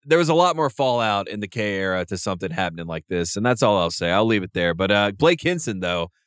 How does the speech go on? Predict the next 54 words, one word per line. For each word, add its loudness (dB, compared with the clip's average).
it 0
was 0
a -2
good 2
call 2
because -4
he -6
got 2
a-, 0
got 2
away 4
with -4
it. -12
You -12
know -4
what -4
I -4
mean? -4
Like, -4
I 2
would 4
have 0
said -2
ten -4
years -2
ago, 0
bad 0
call, -6
but 0
in -2
today's 2
time, -2
pretty -2
good -4
call. -6
It -6
worked -4
out, -2
and -6
now 2
we're 2
talking -2
about, 0
man, 0
Blake -2
Hinson. -4
What 2
a, 4
what 2
a 2
moment. -2
What, -4
you -4
know, -4